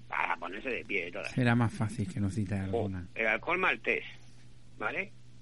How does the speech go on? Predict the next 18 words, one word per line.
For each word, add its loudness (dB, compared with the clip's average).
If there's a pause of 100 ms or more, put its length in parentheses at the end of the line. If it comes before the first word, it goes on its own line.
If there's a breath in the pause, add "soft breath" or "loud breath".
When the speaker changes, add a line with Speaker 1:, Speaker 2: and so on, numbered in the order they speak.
(480)
Speaker 1:
Cayo 4
largo, 2 (720)
El 0
tesoro 2
de 2
Sierra 2
Madre, 0 (680)
La -2
jungla 2
de 2
asfel-, -2 (260)
de 0
asfalto, -2 (500)
perdón, -10 (260)
La 0
jungla 0
de -2
asfalto. -6